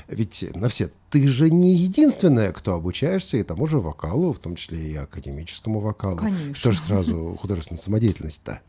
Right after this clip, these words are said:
Speaker 2: Но потому что чаще всего то, что предлагает вос, это художественная самодеятельность. <laughs>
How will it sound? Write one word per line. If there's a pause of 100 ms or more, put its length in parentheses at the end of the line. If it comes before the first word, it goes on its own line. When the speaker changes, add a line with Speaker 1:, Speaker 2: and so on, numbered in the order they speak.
(840)
Speaker 2:
Но
потому
что
чаще
всего
то,
что
предлагает
вос,
это
художественная
самодеятельность.
<laughs>